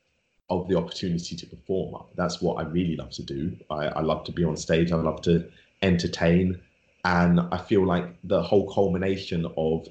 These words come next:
everything that you learn and everything that you study and all of your skills involved with being a rapper come together on the stage. You can hide behind engineering and, and, uh, recording techniques and technology in the studio.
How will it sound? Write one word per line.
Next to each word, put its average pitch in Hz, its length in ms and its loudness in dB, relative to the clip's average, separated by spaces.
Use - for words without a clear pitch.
everything 85 600 0
that - 160 -2
you 87 300 6
learn 87 440 4
and 82 120 2
everything 85 420 0
that - 100 -4
you 85 120 0
study 87 580 0
and 82 320 -2
all 87 140 4
of 85 80 2
your 85 100 2
skills 87 760 2
involved 104 380 4
with 87 100 0
being 85 160 2
a 82 40 2
rapper 85 360 0
come 85 260 -2
together 85 360 0
on 82 240 -4
the 76 60 -6
stage. - 560 -4
You 90 100 0
can 101 120 2
hide 113 420 2
behind 87 640 0
engineering 95 800 2
and, 82 480 -4
and, 82 460 -2
uh, - 100 -6
recording 98 420 4
techniques 85 500 -2
and 85 120 -6
technology 95 680 -2
in 85 80 -4
the - 60 -4
studio. 87 600 0